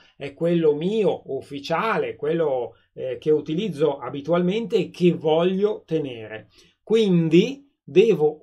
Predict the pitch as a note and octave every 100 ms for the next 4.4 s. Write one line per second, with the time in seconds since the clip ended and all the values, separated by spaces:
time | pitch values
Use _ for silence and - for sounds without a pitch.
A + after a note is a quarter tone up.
0 | C4 C4 - - G3 D#3 B2+ A2+ G2+ A2+
1 | B2 D#3 D3+ - C3+ - D3 E3+ F#3 F3
2 | C#3+ D#3 F3+ - - F3 F#3 C3+ C3+ B2
3 | - C3 C3 G3 F3+ - B2+ A#2 B2 -
4 | A2+ G2+ D#3+ E3